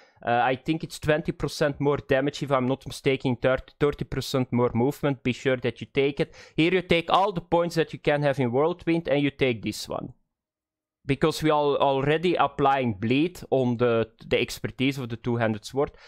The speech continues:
Then you come here, and this is the first shout, Rallying Cry. So what is Rallying Cry going to do? So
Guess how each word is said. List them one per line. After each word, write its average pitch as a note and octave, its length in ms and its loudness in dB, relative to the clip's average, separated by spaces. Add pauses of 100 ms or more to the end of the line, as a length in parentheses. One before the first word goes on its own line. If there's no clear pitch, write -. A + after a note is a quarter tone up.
(200)
Then F#3 160 2
you A3 100 2
come F#3+ 280 2
here, A#2 340 2
and B2+ 180 2
this F3 220 2
is E3+ 220 0
the C#3 100 -8
first D3+ 400 -2
shout, - 480 -2
Rallying D3+ 400 2
Cry. - 260 0
So - 180 -4
what F3 200 0
is - 160 -4
Rallying E3+ 340 2
Cry D#3 280 0
going C#3+ 320 0
to - 100 -10
do? D3+ 300 0 (420)
So D#3+ 460 0